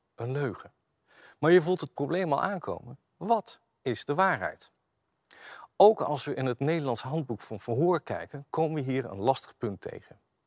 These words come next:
Heel lang stond er geschreven dat wanneer de verdachte richting de waarheid gaat verklaren, de druk er wat van af mag.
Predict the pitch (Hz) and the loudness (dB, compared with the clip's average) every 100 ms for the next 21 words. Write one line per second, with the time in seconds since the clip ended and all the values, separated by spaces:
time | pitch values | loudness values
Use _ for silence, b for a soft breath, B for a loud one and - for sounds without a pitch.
0 | _ b b b b 101 160 202 139 104 | _ b b b b 4 8 8 6 0
1 | 120 131 - - 123 110 113 - 98 90 | -2 -10 -10 -6 -4 -4 -6 -8 -6 -8
2 | - 139 - b b 120 123 143 170 170 | -10 -14 -14 b b -2 0 2 2 2
3 | 147 - 127 175 - 135 123 123 110 98 | 0 -6 4 6 6 2 2 0 -2 -4
4 | 95 143 208 190 123 - 98 - - 104 | 4 6 8 6 2 0 -6 -6 -10 -8
5 | 92 110 - _ - 190 151 117 131 - | -8 -10 -16 _ -2 -2 -2 0 0 -2
6 | 160 143 143 - 135 123 - 107 95 - | -2 0 -2 -4 -6 -6 -6 -8 -10 -14